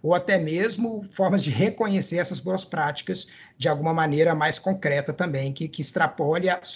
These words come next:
apenas a visibilidade de conteúdo. Então, a gente tá criando essa jornada que, que iniciou há duas semanas pra ir, ir crescendo. E o público que a gente quer, quer que seja prioritário pra esse ambiente, a gente tá chamando de um trade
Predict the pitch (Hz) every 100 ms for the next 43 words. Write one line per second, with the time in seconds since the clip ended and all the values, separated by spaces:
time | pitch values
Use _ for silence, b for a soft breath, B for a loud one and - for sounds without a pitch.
0 | - 156 165 160 160 151 143 165 156 156
1 | 147 170 147 180 131 117 113 - 139 156
2 | - 139 160 180 - 151 165 139 123 120
3 | 127 127 - - 151 - - 151 - 151
4 | 160 151 135 - _ _ - 180 254 202
5 | 151 151 196 262 B B B B B _
6 | 170 170 180 175 170 143 - 180 185 190
7 | 185 - 127 113 139 196 - 220 262 -
8 | 202 180 190 - 165 131 139 - 147 135
9 | 127 - - _ _ _ - 147 165 151
10 | - 165 143 151 139 135 151 131 123 190
11 | 190 - 147 - 190 - 160 175 156 165
12 | - 190 196 220 143